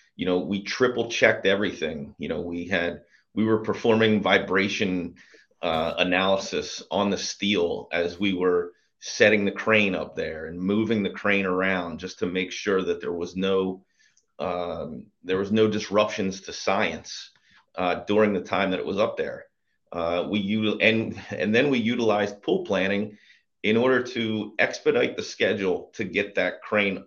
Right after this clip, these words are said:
off of the roof as quickly as possible. Uh, and, you know, and we prefabricated a lot of the, um, utilities and equipment that was going up on the roof that was being set with that crane in order to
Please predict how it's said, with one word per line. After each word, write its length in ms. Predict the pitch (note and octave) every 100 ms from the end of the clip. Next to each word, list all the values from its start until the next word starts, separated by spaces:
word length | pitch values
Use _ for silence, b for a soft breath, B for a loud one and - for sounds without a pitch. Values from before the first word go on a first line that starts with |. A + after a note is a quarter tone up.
| _
off 260 | A2 C3 A2+
of 160 | G2
the 80 | F2+
roof 400 | E2+ F2+ F2+ - -
as 160 | E2
quickly 400 | - - F#2 E2+
as 100 | E2
possible. 560 | - F2 D#2+ - - - _ _ _ _ _ -
Uh, 420 | C#2+ D2+ E2+ D#2 -
and, 380 | F2 F2+ F2+ -
you 120 | D#2+
know, 140 | E2+
and 380 | - F#2+ F#2+ F#2
we 200 | G2+ G2
prefabricated 920 | - A2 G#2+ G#2+ G2+ G2+ - G2+ G2 -
a 60 |
lot 400 | F#2 F2+ F#2+ A2
of 180 | G#2+ F#2+
the, 380 | G2+ G2 F#2+ F#2+ b b b _ -
um, 500 | F2 E2 E2 D#2+ -
utilities 920 | F2 F#2+ - A2 B2+ C3 C3 C3 - -
and 320 | F2 E2+ E2+ -
equipment 500 | - - A#2 F2 D#2+
that 100 | D#2
was 120 | F2
going 320 | F#2 F#2 F2 -
up 140 | -
on 140 | F#2 F#2+
the 80 | F#2
roof 240 | F#2+ F#2
that 100 | D2
was 120 | -
being 180 | E2 D#2
set 380 | - - E2+ -
with 120 | -
that 200 | E2+ D#2+
crane 360 | - F2 E2+ D#2+
in 200 | C#2+ F2
order 260 | F2+ F2+ F#2
to 180 | E2